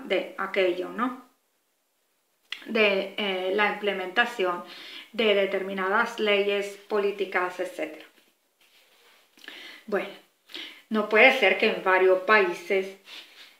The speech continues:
de todo un bloque que se han inventado, que sería este occidente, se dé al mismo tiempo, eh, una serie de, de casos similares.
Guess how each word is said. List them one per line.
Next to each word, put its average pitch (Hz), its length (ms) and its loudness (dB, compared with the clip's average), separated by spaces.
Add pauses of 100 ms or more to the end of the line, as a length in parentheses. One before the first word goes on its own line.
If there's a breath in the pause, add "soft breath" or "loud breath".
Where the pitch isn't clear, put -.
de 254 160 6
todo 247 240 6
un 233 180 0
bloque 214 480 4
que 214 100 -4
se 214 140 -4
han 196 100 0
inventado, 190 680 4
que 185 100 0
sería 190 300 4
este 185 180 0
occidente, 196 800 -2
se - 560 0 (680 soft breath)
dé 220 520 2 (100)
al 247 180 6
mismo 233 460 0
tiempo, 180 840 0 (240)
eh, 202 800 -8 (1300 loud breath)
una 277 300 6
serie 196 520 6
de, 202 340 6
de 214 200 2
casos 214 320 4
similares. 190 600 2